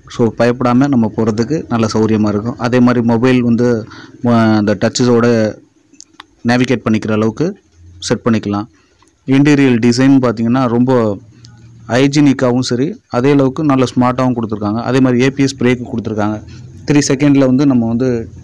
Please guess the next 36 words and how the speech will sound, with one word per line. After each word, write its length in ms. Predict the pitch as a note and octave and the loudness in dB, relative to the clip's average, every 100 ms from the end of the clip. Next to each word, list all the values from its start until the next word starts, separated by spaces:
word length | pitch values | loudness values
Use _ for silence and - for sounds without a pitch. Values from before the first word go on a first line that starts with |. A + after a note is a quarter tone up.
| - - | -20 -4
take 220 | C#3+ C3 | -4 0
எடுத்து 200 | A#2+ A#2+ | -2 -4
போற 180 | A#2 A#2 | -4 -2
மாதிரி. 240 | A2 G#2+ B2 - - - - - - - - - - _ _ _ _ - - - - | -2 -2 -6 -10 -20 -20 -18 -16 -14 -10 -10 -12 -14 _ _ _ _ -20 -20 -14 -4
அது 140 | C#3 | 0
மாதிரி 220 | C#3 C#3+ - _ _ _ - | 2 0 -2 _ _ _ -20
ஃப்ரண்ட்லேயும் 520 | - D3 D3 D3 D3+ | -6 -2 0 2 2
சரி, 160 | C#3 C#3 | 2 0
பேக்லேயும் 520 | C3 C3 C#3 C3+ B2 | 0 0 0 0 0
சரி 160 | B2+ C3 | 0 -2
speaker 460 | - D3 C#3+ C#3+ | -2 -2 0 -2
கொடுத்துருக்காங்க. 420 | B2 A2 A2+ A#2+ A#2+ | -2 -4 -2 0 0
Audio 240 | C3+ C3+ | 2 2
system 340 | B2+ B2 - | 2 -4 -2
வந்து 140 | A#2+ B2 | 0 2
ரொம்ப 180 | A#2+ A#2+ | 2 0
தெளிவா 320 | A#2+ A#2 A#2 | 0 0 0
கேட்கணுங்கிறதுக்காண்டி. 760 | A2+ A2+ A2 A2 G#2 F#2+ G#2 F#2+ _ _ - - _ _ - B2 | 0 -2 0 -2 -2 -2 -4 -4 _ _ -20 -20 _ _ -10 0
இன்ஜினை 360 | C3 C#3+ D#3+ | 2 2 2
பத்தி 200 | E3 D#3+ E3 | 0 0 0
நம்ம 160 | D3+ | 0
சொல்லணும் 340 | D3 C#3+ D3 C#3+ | 2 2 2 2
அப்படின்னா 340 | C3+ C3+ C#3 D3+ | 2 2 2 2
ஒரு 160 | C#3 B2+ A#2+ | 2 2 2
இருபது 260 | B2+ C#3 B2+ | 4 4 4
kilometer 360 | C3+ D3 C#3 | 2 0 -2
கொடுக்கும் 320 | B2 C3+ B2+ B2+ | -2 -2 2 2
லிட்டருக்கு 380 | A#2+ B2 B2+ | 0 0 0
அப்படிங்கிற 260 | A#2+ A#2+ A2+ | 0 0 0
மாதிரி 220 | A#2 A#2+ A#2+ | 0 2 2
அவங்க 260 | G#2+ G#2 G#2 | 0 -2 -4
சொல்லியிருக்காங்க. 480 | G#2 A2 G#2+ G2+ G2+ A#2 _ _ _ _ _ - | -2 -2 -2 -2 -2 -4 _ _ _ _ _ -2
one 160 | B2+ | 0
point 260 | C3+ C3+ B2 | 2 -2 0
two 100 | B2+ | 0
liter 360 | B2 A#2 A#2+ D3 | 0 0 -2 -4